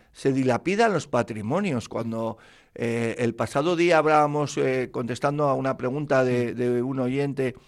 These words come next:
Speaker 1: sobre esa transmisión que se, eh, que, que ocurría, ¿no?
Speaker 2: Ujú.
Speaker 1: En, en un futuro, cuando,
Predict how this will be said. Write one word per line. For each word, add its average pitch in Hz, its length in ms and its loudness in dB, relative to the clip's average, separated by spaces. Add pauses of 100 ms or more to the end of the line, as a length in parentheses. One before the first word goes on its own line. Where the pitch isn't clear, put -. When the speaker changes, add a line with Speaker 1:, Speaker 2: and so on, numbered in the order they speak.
(500)
Speaker 1:
sobre 123 540 -4
esa 131 340 -2
transmisión 123 720 0
que 117 120 -4
se, 120 300 -4 (400)
eh, 120 640 -2
que, 117 180 -6
que 120 120 0
ocurría, 120 560 4
¿no? 170 240 4
Speaker 2:
Ujú. 190 60 4
Speaker 1:
En, 127 300 -2
en 123 160 -2
un 143 80 -2
futuro, 147 460 2
cuando, 120 380 -2